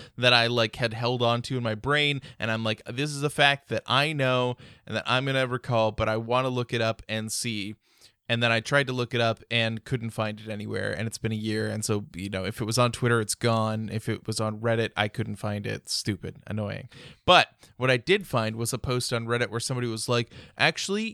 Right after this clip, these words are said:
you know what? I think Bobby's did pretty well considering." Uh, and they basically had this, like, multi-paragraph essay about, like, how,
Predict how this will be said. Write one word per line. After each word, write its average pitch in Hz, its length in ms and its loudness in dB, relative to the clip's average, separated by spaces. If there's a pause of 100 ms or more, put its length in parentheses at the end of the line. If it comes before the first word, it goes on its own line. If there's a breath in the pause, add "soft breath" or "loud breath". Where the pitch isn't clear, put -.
you 143 60 -4
know 151 100 -4
what? 160 240 -2
I 135 100 2
think 180 280 -10
Bobby's 120 560 0 (320)
did 127 180 0
pretty 131 200 0
well 113 280 2
considering." 110 800 -4 (400 soft breath)
Uh, 110 320 2
and 123 180 2
they 127 80 0
basically 143 840 -2
had 131 180 -2
this, 135 140 -4
like, 156 220 -6
multi-paragraph 120 1160 0
essay 113 340 0
about, 107 260 -2
like, 110 200 -4 (300 loud breath)
how, 120 360 2